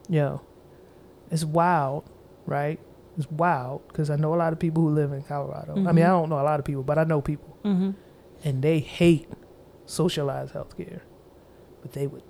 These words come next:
Speaker 1: definitely <laughs> sign their kid up for this 'cause it's offered for free.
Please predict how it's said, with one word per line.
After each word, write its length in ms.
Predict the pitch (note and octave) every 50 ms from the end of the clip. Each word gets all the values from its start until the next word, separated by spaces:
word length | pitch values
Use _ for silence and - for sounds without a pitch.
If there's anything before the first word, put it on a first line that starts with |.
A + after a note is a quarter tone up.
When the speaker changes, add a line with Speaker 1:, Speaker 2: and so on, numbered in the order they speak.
| - -
Speaker 1:
definitely 440 | F3 E3+ D#3+ - E3+ D#3+ D3+ D3 C3+
<laughs> 0 |
sign 520 | - - - - - - F3+ D3 D#3 D3+
their 160 | D3 D3+ D3+
kid 260 | D3 - E3+ D3+ D3 C#3
up 220 | C#3+ - - - - - - - - - - - - - - - - - - - - - - - - - - - - - - - -
for 140 | - C#3 C#3+
this 200 | D3+ - - -
'cause 160 | - D3 C3+
it's 160 | C3+ C3+ - - -
offered 220 | C3+ - - D3+
for 120 | - -
free. 240 | - - - - -